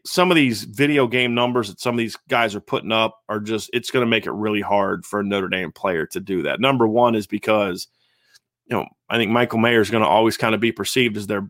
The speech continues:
as their best player there. But, I mean, when you're looking at some of the guys that are becoming All-Americans, I mean, Ja'Marr Chase was an All-American,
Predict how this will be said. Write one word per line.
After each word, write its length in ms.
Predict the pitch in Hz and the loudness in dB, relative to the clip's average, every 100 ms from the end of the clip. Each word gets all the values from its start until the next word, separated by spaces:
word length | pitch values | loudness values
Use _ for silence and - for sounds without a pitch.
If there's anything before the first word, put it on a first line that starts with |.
| - | -6
as 140 | 110 | -4
their 140 | 110 101 | -2 -2
best 640 | 95 117 107 - - - _ _ | 0 0 0 -4 -8 -12 _ _
player 400 | - 185 208 131 | -2 4 6 6
there. 320 | 104 101 95 95 | 4 2 0 -2
But, 320 | 104 98 - | -2 -2 -2
I 40 | |
mean, 200 | 117 117 | 0 0
when 120 | 117 | 2
you're 140 | 139 160 | 2 2
looking 220 | 139 131 | 0 -2
at 80 | - | 0
some 220 | 143 127 | 0 0
of 40 | |
the 60 | 107 | 0
guys 320 | 113 110 107 | 2 2 2
that 80 | 104 | 0
are 180 | 101 - _ _ _ _ _ _ _ | -2 -4 _ _ _ _ _ _ _
becoming 400 | 123 - 143 123 | -4 2 4 4
All-Americans, 600 | 120 113 107 113 113 - | 4 4 4 2 2 -2
I 40 | 110 | -6
mean, 120 | 110 | -4
Ja'Marr 320 | 120 160 160 | 0 4 2
Chase 300 | - 123 120 | 2 0 0
was 140 | 113 110 | -4 -2
an 80 | |
All-American, 680 | 110 107 104 104 101 104 98 | 0 0 0 -2 -4 -6 -8